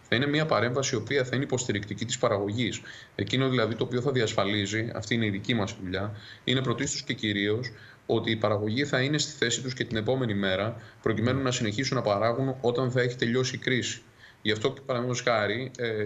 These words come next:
ήδη έχουμε υποβάλει ένα αίτημα για να χορηγηθούν ποσά στο Υπουργείο Οικονομικών, ε, της τάξης των δέκα εκατομμυρίων ευρώ, προκειμένου να υποστηρίξουμε την ανθρωπαραγωγή. Ετοιμάζουμε ήδη, περιμένουμε λίγο την Ευρωπαϊκή Επιτροπή να δούμε τι θα πει.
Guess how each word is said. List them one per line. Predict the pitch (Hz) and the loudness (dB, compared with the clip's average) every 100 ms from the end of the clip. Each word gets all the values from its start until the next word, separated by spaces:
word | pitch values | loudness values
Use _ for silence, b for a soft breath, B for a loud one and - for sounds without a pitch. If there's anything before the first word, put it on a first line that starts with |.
| 107 | 0
ήδη | 123 131 | 0 2
έχουμε | 123 123 | 0 -2
υποβάλει | 104 107 120 117 | -2 0 0 0
ένα | 113 110 | 0 0
αίτημα | 113 120 101 95 B B B - | 0 0 -2 -2 B B B -6
για | - 107 | -2 0
να | 107 101 98 | 2 0 0
χορηγηθούν | - 107 98 98 139 123 | 2 2 2 0 0 0
ποσά | 120 95 120 107 | 0 0 2 0
στο | - | -2
Υπουργείο | 104 101 117 | -2 0 0
Οικονομικών, | 110 98 95 95 101 107 123 B B B B - | 0 -2 -2 0 2 2 0 B B B B -2
ε, | - 107 107 | 0 0 2
της | 110 110 | 2 2
τάξης | 131 120 - - | 2 0 -2 -2
των | 117 107 | -2 -2
δέκα | 101 123 | 0 0
εκατομμυρίων | 120 110 104 104 104 | 0 -2 -2 -2 -2
ευρώ, | 98 107 120 | 0 0 0
προκειμένου | 117 113 131 | 0 0 0
να | 131 | 2
υποστηρίξουμε | 117 - 120 117 127 | 0 0 0 0 -2
την | 120 123 | 0 0
ανθρωπαραγωγή. | 117 - 117 120 123 110 90 B B B B | 0 2 4 4 2 0 -2 B B B B
Ετοιμάζουμε | 110 117 123 131 135 117 | 2 4 4 2 2 2
ήδη, | 113 107 120 | 0 0 -2
περιμένουμε | - 107 113 117 110 | 0 0 0 0 0
λίγο | 113 110 | 0 -2
την | 110 | -2
Ευρωπαϊκή | 107 104 98 - | 0 2 0 0
Επιτροπή | 110 107 101 107 104 | -4 0 0 2 2
να | 104 | 2
δούμε | 104 113 | 0 0
τι | 110 113 | 0 0
θα | 117 110 98 92 - | 2 2 2 0 -2
πει. | 95 104 127 | -2 -2 -4